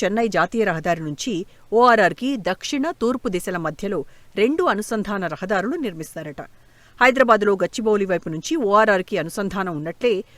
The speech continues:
చెన్నై కోల్కతా జాతీయ రహదారిలో విజయవాడ బైపాస్ మొదలయ్యే కాజా నుంచి తెనాలి సమీపంలోని నందివెలుగు వరకు పదిహేడు కిలోమీటర్ల మేర ఆరు వరుసల అనుసంధాన రహదారిని నిర్మిస్తారట. దీనికోసం మూడు అలైన్‌మెంట్లను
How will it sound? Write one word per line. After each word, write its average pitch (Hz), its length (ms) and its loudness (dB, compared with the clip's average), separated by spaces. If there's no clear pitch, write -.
చెన్నై 285 260 2
కోల్కతా 214 520 0
జాతీయ 165 400 -2
రహదారిలో 175 600 -4
విజయవాడ 226 380 2
బైపాస్ 190 540 -2
మొదలయ్యే 202 520 0
కాజా 247 340 4
నుంచి 220 460 -4
తెనాలి 226 300 2
సమీపంలోని 208 680 -4
నందివెలుగు 202 560 0
వరకు 160 380 -2
పదిహేడు 269 360 0
కిలోమీటర్ల 214 560 0
మేర 202 380 0
ఆరు 254 280 4
వరుసల 208 360 -2
అనుసంధాన 190 680 -4
రహదారిని 170 540 -4
నిర్మిస్తారట. 165 640 -8
దీనికోసం 277 560 0
మూడు 262 280 2
అలైన్‌మెంట్లను 208 760 0